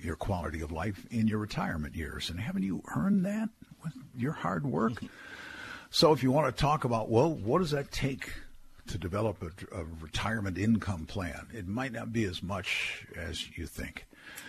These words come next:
So if you want to find out, just go to the website, financial gravity C O dot com. We are Finan-, Financial Gravity of Colorado,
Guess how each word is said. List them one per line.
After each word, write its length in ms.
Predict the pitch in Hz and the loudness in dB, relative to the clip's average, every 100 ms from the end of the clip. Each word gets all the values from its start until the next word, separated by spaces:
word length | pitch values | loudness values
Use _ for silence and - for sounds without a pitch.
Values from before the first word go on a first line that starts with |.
| - - - - | -14 -14 -16 -2
So 340 | - 135 131 - | 4 4 4 2
if 120 | 143 | 4
you 120 | 139 | 6
want 100 | 156 | 6
to 40 | 156 | 4
find 260 | 139 139 | 2 2
out, 380 | 143 185 - - | 6 6 4 0
just 320 | - 131 - | 2 2 4
go 100 | 127 | 6
to 580 | 143 147 151 147 156 110 135 | 6 8 6 6 4 2 2
the 120 | 139 | 6
website, 640 | 147 147 123 127 92 76 - - - - 101 | 6 6 4 4 2 -2 -4 -4 -8 -10 -10
financial 720 | - 104 110 127 - 135 127 101 92 - 123 | -2 0 2 2 4 4 2 0 -6 -8 -4
gravity 560 | 107 120 135 120 127 | 4 4 4 4 4
C 500 | 117 - - 165 170 - | 6 4 6 6 6 8
O 380 | 151 110 82 98 | 8 8 6 0
dot 360 | - 95 107 | 2 0 2
com. 380 | - 90 71 - - | 0 2 0 -4 -2
We 140 | 107 | 4
are 160 | 113 117 | 6 6
Finan-, 400 | 117 123 117 104 | 6 4 2 0
Financial 460 | 117 117 123 - | 2 4 4 2
Gravity 420 | 101 123 131 123 120 | 4 6 6 6 4
of 140 | 98 | 4
Colorado, 720 | - 120 113 120 143 165 180 | 4 4 6 6 6 6 4